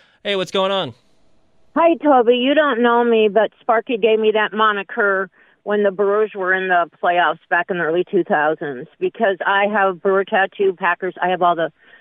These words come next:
Speaker 2: sports tattoos.
Speaker 1: Okay,
Speaker 2: So I'm
Speaker 1: cool.
Speaker 2: Tattoo Lady, and you can blame Sparky.
Speaker 1: <laughs>
Speaker 2: This is the first time I talked to you. So my real name's Amy, but I go by Tattoo Lady.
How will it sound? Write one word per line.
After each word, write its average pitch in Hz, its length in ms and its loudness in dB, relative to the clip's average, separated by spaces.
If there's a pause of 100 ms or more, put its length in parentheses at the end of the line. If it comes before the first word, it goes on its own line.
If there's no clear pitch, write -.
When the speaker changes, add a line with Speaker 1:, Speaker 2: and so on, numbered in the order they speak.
(140)
Speaker 2:
sports 196 280 0
tattoos. 180 340 0
Speaker 1:
Okay, 139 180 -2
Speaker 2:
So - 40 0
I'm 202 100 -6
Speaker 1:
cool. 240 120 0
Speaker 2:
Tattoo 208 320 0
Lady, 196 300 2
and 190 100 -2
you 185 80 0
can 202 140 -4
blame 180 260 0
Sparky. - 460 -4 (160)
Speaker 1:
<laughs> - 0 - (160)
Speaker 2:
This 196 100 -6
is 202 80 -6
the - 120 -4
first 240 260 -2
time 233 160 0
I 220 80 2
talked 190 400 -2
to 180 60 -10
you. 127 240 -4
So 208 100 2
my 214 140 0
real 254 220 2
name's 247 200 0 (100)
Amy, 208 320 0
but 196 220 -4
I 196 80 -2
go 196 120 -2
by 175 140 0
Tattoo 180 380 -4
Lady. 147 260 -8